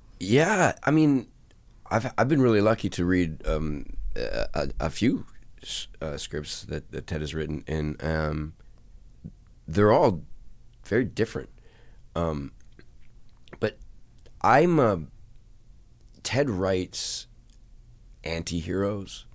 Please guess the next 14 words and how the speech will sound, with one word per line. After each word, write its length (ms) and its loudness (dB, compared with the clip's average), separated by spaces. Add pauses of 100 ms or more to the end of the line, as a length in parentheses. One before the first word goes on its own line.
(640)
m-, 180 -2 (160)
in 380 0
the, 160 -4 (180)
my 180 -6
fa-, 420 -2
like, 220 -8
it's 140 -8
in 80 0
the 60 2
best 380 2
kind 240 0
of 200 -4 (100)
way. 320 0
Like, 300 -6